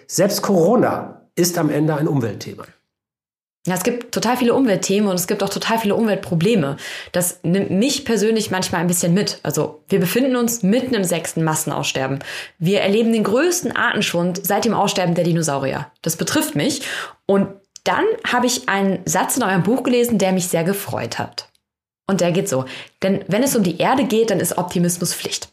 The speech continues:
Speaker 2: Allein schon wegen der fehlenden Alternativen.“ Das klingt erstmal ziemlich gut. Was muss denn jetzt passieren?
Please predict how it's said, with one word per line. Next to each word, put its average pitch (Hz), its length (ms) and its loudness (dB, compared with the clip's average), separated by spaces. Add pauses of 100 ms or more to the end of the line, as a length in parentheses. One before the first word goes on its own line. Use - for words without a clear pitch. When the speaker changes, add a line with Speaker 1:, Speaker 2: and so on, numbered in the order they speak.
Speaker 2:
Allein 175 360 0
schon 185 380 2
wegen 160 200 2
der 160 140 2
fehlenden 135 420 -2
Alternativen.“ 139 760 -6 (260)
Das - 280 -4 (480)
klingt 208 240 2
erstmal 240 220 0
ziemlich 233 180 0
gut. 294 240 0 (340)
Was - 140 0
muss 330 160 2
denn 269 100 0
jetzt 262 220 0
passieren? - 460 0